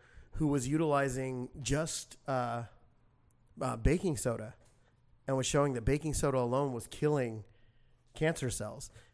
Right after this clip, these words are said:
because it's the opposite on the alkalinity scale of sugar.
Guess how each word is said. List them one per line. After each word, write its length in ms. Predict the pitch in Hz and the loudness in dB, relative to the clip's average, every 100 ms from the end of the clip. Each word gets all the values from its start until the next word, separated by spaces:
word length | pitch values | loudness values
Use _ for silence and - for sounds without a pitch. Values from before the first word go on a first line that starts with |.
| - | -10
because 420 | - 135 123 107 - | -4 0 0 -2 -2
it's 200 | 143 - | -2 0
the 180 | 131 - | -2 0
opposite 500 | 127 135 - - 147 | 2 2 2 2 2
on 120 | 131 127 | 2 0
the 60 | |
alkalinity 540 | 120 - 123 147 147 123 | 0 0 2 4 4 2
scale 500 | - 120 113 113 - - - | 0 -2 -2 -4 -6 -20 -12
of 80 | 123 | -8
sugar. 480 | - 175 139 123 | 0 2 2 -2